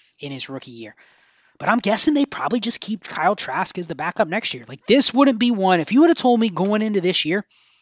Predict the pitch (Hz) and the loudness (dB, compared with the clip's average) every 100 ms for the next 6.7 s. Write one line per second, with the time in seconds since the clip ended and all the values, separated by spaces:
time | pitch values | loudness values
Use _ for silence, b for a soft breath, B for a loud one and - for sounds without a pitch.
0 | b b b - - 190 196 170 170 185 | b b b -10 0 0 0 -2 -2 0
1 | 165 139 165 147 - 123 185 233 226 214 | -2 0 0 0 -4 -4 -2 0 0 0
2 | 226 208 170 180 180 165 156 180 - - | 0 0 0 0 0 0 -2 -4 -6 -8
3 | - 196 175 196 208 - 208 190 190 196 | -4 -4 -2 -2 0 -2 -4 -4 -4 -2
4 | 214 226 - 180 185 180 147 - 175 151 | -4 -6 -10 -8 -8 -8 -10 -10 -10 -8
5 | 147 135 - 175 285 254 B B - 170 | -10 -10 -8 -4 -2 -4 B B -8 -4
6 | 160 185 147 143 131 131 | 0 0 -2 -6 -8 -12